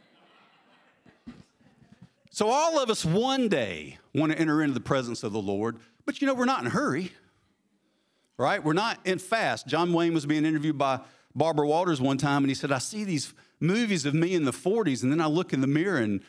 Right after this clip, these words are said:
I see this seventy-something-year-old man," and I'm like, "Where did that guy come from?" He said, "But I'm still want to be here as long as I can."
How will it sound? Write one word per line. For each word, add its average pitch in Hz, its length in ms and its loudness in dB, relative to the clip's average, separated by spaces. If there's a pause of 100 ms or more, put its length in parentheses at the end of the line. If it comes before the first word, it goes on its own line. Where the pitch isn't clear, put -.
(200)
I 127 80 0
see 165 220 0
this 147 180 -2
seventy-something-year-old 151 1200 0
man," 165 220 0
and 123 120 0
I'm 113 60 0
like, 120 160 0
"Where 180 180 -2
did 240 100 -6
that 151 220 -2
guy 95 160 -2
come 80 260 -10
from?" - 300 -20 (2000)
He 127 120 -2
said, 120 360 -6 (100)
"But 143 140 0
I'm 147 140 0
still 165 520 -4
want 135 260 -2
to 135 80 -6
be 127 260 -2
here 92 400 -6
as 92 140 -10
long 101 400 0
as 92 140 -8
I 85 120 -6
can." 85 500 -6